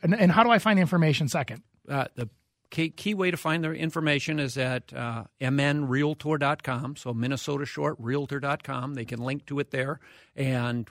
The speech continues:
Speaker 2: we'll talk about the legislative initiatives we have and the builders have, because we're private housing. That's what we focus on, trying to make sure people can get into home ownership. And then we'll have a rough overview of the issues there.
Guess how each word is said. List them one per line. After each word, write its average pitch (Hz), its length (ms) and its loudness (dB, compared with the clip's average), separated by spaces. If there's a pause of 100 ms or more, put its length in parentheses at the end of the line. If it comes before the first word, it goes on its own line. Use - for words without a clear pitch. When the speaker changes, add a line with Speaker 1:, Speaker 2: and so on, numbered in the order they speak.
Speaker 2:
we'll 123 160 -2
talk 135 260 0
about 131 220 -2
the 131 60 -8
legislative 131 560 -4
initiatives 127 480 -6
we 143 200 2
have 151 280 0
and 131 120 -4
the 113 40 -4
builders 143 460 0
have, 139 320 -6
because 113 280 -10
we're 120 220 -8 (400)
private 139 320 0
housing. 139 400 0
That's 117 180 -4
what 127 120 -6
we 143 180 -2
focus 147 420 -4
on, 139 300 -6
trying 123 260 -8
to 120 60 -6
make 123 160 -6
sure 131 160 -6
people 127 240 -8
can 117 100 -10
get 127 140 -4
into 123 160 -2
home 127 200 0
ownership. 127 520 -4 (420)
And 127 160 2
then 123 180 2
we'll 120 140 2
have 120 180 0
a 113 240 0
rough 131 520 -2
overview 151 500 2
of 143 140 -4
the 143 140 0
issues 156 360 -4
there. 156 320 0